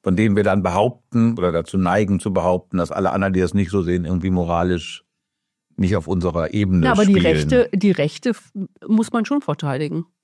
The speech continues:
Speaker 2: Also da geht's nicht nur um Institutionen, sondern da geht's um irgendwie gleiche Rechte für unterschiedliche Lebensformen und nicht nur für die gleichgeschlechtliche Ehe mit zwei Kindern. Verheiratet, fertig, aus. Und das sind natürlich auch Kulturkämpfe, aber da darf man auch nicht weichen.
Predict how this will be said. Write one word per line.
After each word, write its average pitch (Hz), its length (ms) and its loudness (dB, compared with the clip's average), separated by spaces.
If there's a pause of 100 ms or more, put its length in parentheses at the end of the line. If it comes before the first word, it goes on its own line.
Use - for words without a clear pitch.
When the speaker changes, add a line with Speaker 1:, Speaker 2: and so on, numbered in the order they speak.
(120)
Speaker 2:
Also 170 440 2
da 165 100 2
geht's 156 240 -2
nicht 196 180 2
nur 202 100 4
um 156 100 2
Institutionen, 175 680 0
sondern 185 300 2
da 156 80 2
geht's 165 320 -2
um 175 320 0
irgendwie 175 540 -2 (240)
gleiche 156 340 0
Rechte 170 320 -2
für 202 460 2
unterschiedliche 208 640 0
Lebensformen 139 720 -2
und 160 160 0
nicht 185 160 2
nur 160 140 2
für 151 180 -4
die 143 300 0 (180)
gleichgeschlechtliche 147 800 -2
Ehe 143 160 2
mit 147 160 2
zwei 120 160 -2
Kindern. 151 520 0
Verheiratet, 143 680 -2
fertig, 180 380 -2
aus. 147 340 -2 (260)
Und 165 140 4
das 151 80 2
sind 185 100 6
natürlich 180 380 2
auch 220 140 -2
Kulturkämpfe, 151 840 -4 (120)
aber 151 180 0
da 131 140 0
darf 160 160 0
man 214 120 0
auch 196 80 0
nicht 208 200 0
weichen. 208 400 -2